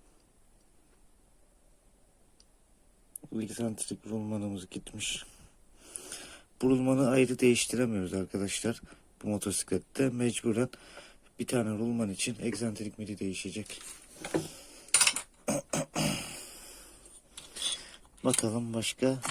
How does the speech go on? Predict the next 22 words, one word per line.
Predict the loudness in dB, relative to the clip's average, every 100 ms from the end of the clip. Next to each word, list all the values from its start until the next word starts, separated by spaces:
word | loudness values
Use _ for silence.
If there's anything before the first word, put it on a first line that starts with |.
| -8 -8 -10 -10 -10
Hatta | 0 6 8
bir | 8
şey | 6
söyleyeyim | 8 8 8
mi? | 6
Krank | 4 6 6
sesini | 2 2 4
o | 4 4
bile | 2 2
veriyor | 2 0 0 0
olabilir | -2 -4 -6
yani. | -6 -4 -6 -6 -10 -20 -20 -20 -20 -20 -12
Tabii | -8 -8 -10 -16 -20 -14 -4
krankı | 0 2 4 2 0 -8 -10
tamamen | -2 2 2 0 -2
ko-, | -8 -8 -2
analiz | 2 2 4 4
etmeden | 4 4 2 2 6
dağıtmayacağım. | 6 6 0 -2 0
Dağıtsam | 2 2 0 -4 -4
da | -4
sağlamsa | 0 0 -2 -4 -4